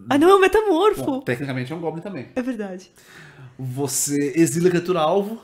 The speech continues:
Speaker 2: e no lugar daquela criatura fica o token do barrigudinho que eu coloquei mais cedo.
Speaker 1: <gasps>
Speaker 2: Um barra um tem todos os tipos de criatura.
Speaker 1: Que adorável.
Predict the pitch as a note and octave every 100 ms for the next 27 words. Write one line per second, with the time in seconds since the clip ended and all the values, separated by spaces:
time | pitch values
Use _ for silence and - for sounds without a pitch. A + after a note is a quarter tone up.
0 | - F#3 F3 E3+ E3+ E3 D#3+ D#3+ E3 E3
1 | E3 E3 F#3 G3+ G3 F#3 F3+ E3+ F#3 F#3+
2 | F#3 E3+ F3 E3 D#3+ E3 D#3+ D3+ C#3+ C#3+
3 | C#3+ C#3+ D3 B2+ A#2+ A2+ - C3+ - _
4 | - D3+ D3+ D3 D3 D3+ E3+ E3 D#3 D#3
5 | D3+ E3 D3+ D3+ D3+ C3+ A#2+ - _ _
6 | _ A4 G4 A#3+ A#3+ A#3+ F#3+